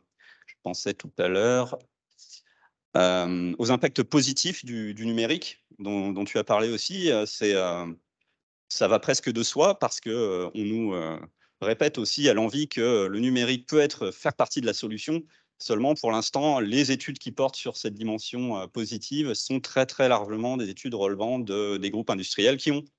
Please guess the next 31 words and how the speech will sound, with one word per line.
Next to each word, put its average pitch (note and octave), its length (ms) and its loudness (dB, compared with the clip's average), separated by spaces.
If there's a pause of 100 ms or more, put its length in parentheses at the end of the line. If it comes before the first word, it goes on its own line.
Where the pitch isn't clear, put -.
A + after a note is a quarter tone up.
(160)
intérêt A#2+ 480 2 (240)
au G#2+ 100 -2
numérique. G#2+ 560 2 (460)
Et B2 180 6
pour B2+ 240 -4
l'instant, C3+ 400 0
dans B2 260 2
les, A2 220 2
la, F#2+ 240 2
les, F#2+ 240 -4
les, F2+ 380 -10 (300)
les, A2+ 200 0
la G#2 140 0
recherche A#2 300 -4
scientifique, A#2+ 440 -6
en G#2+ 140 -2
tout A2+ 100 -12
cas, C3 260 4
il G#2+ 160 -2
me G#2+ 120 -2
semble B2+ 320 -2
que - 100 -6
n'émerge A#2+ 400 0
pas B2 240 6
du A2 240 -6
tout D3+ 240 -2
de A2+ 140 -2
consensus A2 760 -4
ou C#3 120 -2
d'études, B2 420 0
euh, F#2+ 260 2